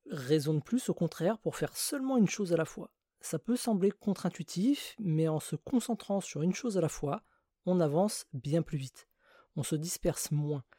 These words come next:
on s'épuise moins, on travaille plus efficacement. Au final, on est plus efficace, plus productif, et on avance plus vite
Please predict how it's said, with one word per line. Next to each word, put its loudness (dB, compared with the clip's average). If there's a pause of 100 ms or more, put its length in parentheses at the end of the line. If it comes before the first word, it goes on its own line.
(220)
on -4
s'épuise -8
moins, 0
on -2
travaille -2
plus -2
efficacement. -4 (500)
Au -6
final, 4
on 4
est 6 (100)
plus -6
efficace, 0
plus -4
productif, -2 (240)
et 8
on 4
avance 2
plus 0
vite -4